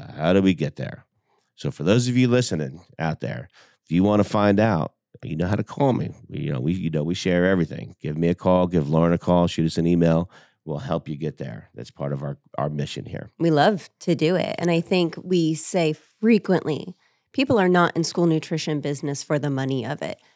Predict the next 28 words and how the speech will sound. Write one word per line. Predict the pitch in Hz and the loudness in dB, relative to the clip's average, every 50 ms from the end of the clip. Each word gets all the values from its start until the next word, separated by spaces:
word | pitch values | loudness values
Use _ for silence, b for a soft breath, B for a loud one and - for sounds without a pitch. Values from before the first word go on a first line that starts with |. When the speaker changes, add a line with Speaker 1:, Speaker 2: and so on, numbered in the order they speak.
| b b b | b b b
Speaker 2:
You | 185 220 240 254 | 2 4 6 6
are | 233 190 | 6 6
in | 170 170 | 6 6
it | 190 202 - | 4 2 2
because | - 180 - - 156 170 156 127 135 | -2 -4 -4 -4 -4 -4 -4 -2 -2
you | 165 147 | -2 -4
care. | - - - - 165 160 156 135 117 113 85 - b b b b b b b | -4 -8 -14 -6 -2 0 0 0 -2 -4 -6 -8 b b b b b b b
I | - 180 175 | 2 4 6
mean, | 170 165 160 151 | 6 6 6 6
I | - 180 | 4 4
think | - - 185 165 | 4 2 2 2
about | 165 165 160 - | 4 2 2 2
the | - 101 | 2 0
Illinois | 160 160 160 156 151 151 160 165 | 2 2 2 2 2 2 0 0
group | 156 156 147 143 - | 0 -2 -4 -2 -2
that | - - - | -6 -6 -4
we | 160 160 | -6 -6
had | 156 151 143 143 147 147 160 | -6 -4 -4 -2 -2 -2 -2
here | 175 156 160 147 135 123 - - | -4 -6 -6 -4 -4 -2 -2 -2
of | - 156 147 139 135 131 139 _ - | -2 -2 -2 -2 -4 -6 -10 _ -18
those | - - 165 151 139 147 143 | -8 -2 -2 0 0 -2 -4
three | - - - 175 180 190 185 | -8 -6 -4 -4 -4 -4 -6
people. | - - 185 170 170 - 160 151 135 | -8 -4 -4 -4 -2 -2 -4 -4 -4
It | - 156 143 - | -4 -6 -6 -6
was | - 156 151 143 143 139 139 139 - - | -6 -6 -4 -4 -4 -4 -6 -8 -10 -10
an | 170 156 | -8 -8
assistant | 135 143 - - - 190 185 - - 208 196 196 196 _ _ _ _ | -8 -8 -8 -4 -4 -4 -4 -2 -4 -2 -4 -4 -6 _ _ _ _
superintendent, | - - 196 190 - 190 185 175 180 190 170 160 156 151 165 160 151 | -2 -2 -2 0 2 0 0 0 -2 -2 0 0 0 0 0 -2 -2